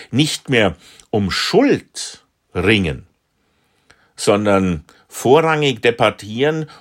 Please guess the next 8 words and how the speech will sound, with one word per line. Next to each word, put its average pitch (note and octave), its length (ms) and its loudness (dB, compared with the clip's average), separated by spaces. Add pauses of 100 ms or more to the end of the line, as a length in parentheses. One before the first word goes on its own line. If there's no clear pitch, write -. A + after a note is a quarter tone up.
(120)
um B2 220 0
die A#2+ 120 -2
moralische A#2+ 720 0
Verfestigung, E3+ 1080 -4 (220)
noch A#2+ 420 -2
intensiver, F#3+ 1000 -4 (340)
noch A#2+ 520 -2
reger E3+ 680 0